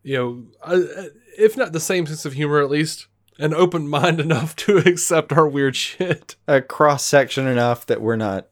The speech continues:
Speaker 2: that insane. I'll
Speaker 1: No.
Speaker 2: take that any, any fucking day.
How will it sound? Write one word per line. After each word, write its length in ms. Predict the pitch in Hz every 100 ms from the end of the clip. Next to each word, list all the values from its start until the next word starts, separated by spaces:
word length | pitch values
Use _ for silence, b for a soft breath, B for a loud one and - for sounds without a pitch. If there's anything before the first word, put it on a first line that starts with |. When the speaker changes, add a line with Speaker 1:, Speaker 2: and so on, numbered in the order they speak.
| _ _
Speaker 2:
that 460 | 101 69 107 98 90
insane. 480 | 90 82 104 82 85
I'll 160 | 139
Speaker 1:
No. 40 | 147
Speaker 2:
take 220 | 143 131
that 180 | 113 104
any, 340 | 98 95 87 -
any 220 | 117 107
fucking 380 | 92 98 - 80
day. 220 | - -